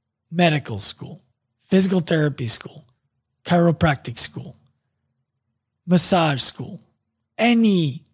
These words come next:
schooling like that, because they're passionate about that field. They go to those schools because they're passionate about that field, and there is a reasonably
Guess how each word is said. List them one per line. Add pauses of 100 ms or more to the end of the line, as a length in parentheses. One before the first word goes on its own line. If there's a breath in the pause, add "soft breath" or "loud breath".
(220)
schooling
like
that, (380 loud breath)
because
they're
passionate
about
that
field. (2750)
They
go
to
those
schools (460 soft breath)
because
they're
passionate
about
that
field, (460 soft breath)
and (1900)
there
is
a
reasonably